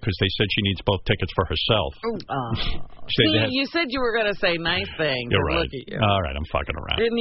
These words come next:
Speaker 2: even
Speaker 1: Oprah, I take it back. I owe you.
Speaker 2: <laughs> Didn't
Speaker 1: I owe
Speaker 2: even get
Speaker 1: Oprah.
Speaker 2: past five minutes.
Speaker 1: Oprah gets a favor from me now <laughs> 'cause she did me the biggest solid of my life. I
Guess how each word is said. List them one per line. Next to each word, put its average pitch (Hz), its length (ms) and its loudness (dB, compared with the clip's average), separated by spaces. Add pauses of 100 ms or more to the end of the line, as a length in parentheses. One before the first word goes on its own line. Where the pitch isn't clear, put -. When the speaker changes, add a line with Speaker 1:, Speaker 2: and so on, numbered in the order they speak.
(120)
Speaker 2:
even 160 320 -2
Speaker 1:
Oprah, 131 320 4
I 110 80 0
take 123 160 4
it 104 80 -2
back. 90 240 2
I 101 80 4
owe 104 240 2
you. 73 80 0 (180)
Speaker 2:
<laughs> - 140 -12
Didn't 240 160 2
Speaker 1:
I 135 160 4
owe 240 80 4 (160)
Speaker 2:
even - 80 4
get - 80 2
Speaker 1:
Oprah. - 160 0
Speaker 2:
past 220 320 2
five 196 320 2
minutes. 165 400 -4 (160)
Speaker 1:
Oprah 139 240 4
gets 135 160 4
a 117 160 2
favor 98 320 4
from 85 160 0
me 73 80 -6
now 73 160 -8
<laughs> - 400 -2 (560)
'cause - 160 0
she 120 120 0 (120)
did 139 80 2
me 123 160 2
the 82 80 -2 (160)
biggest 123 320 4
solid 101 360 4
of 90 120 -2
my 85 160 2
life. 90 400 0 (840)
I 92 120 6